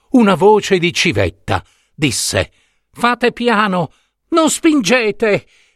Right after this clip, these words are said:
sentite che temporale, sembra che venga giù tutta l'acqua del cielo." E i nuovi tre amici si abbracciarono,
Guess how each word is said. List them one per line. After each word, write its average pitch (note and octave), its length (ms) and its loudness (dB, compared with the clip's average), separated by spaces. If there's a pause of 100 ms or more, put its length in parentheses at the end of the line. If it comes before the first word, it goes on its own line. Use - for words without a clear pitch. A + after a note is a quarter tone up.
sentite D#4+ 1000 0 (200)
che D4+ 200 -2
temporale, B3 1080 0 (340)
sembra B3 420 -2
che A3+ 160 -2
venga A#3+ 380 0
giù G3+ 280 0 (280)
tutta F#4+ 400 2
l'acqua C#4+ 420 0
del C#4+ 280 2
cielo." A3+ 760 0 (640)
E D3+ 360 0
i D3+ 40 0
nuovi D3+ 440 2
tre D3 200 0
amici D3 640 0 (440)
si F3+ 320 0
abbracciarono, D#3+ 1300 0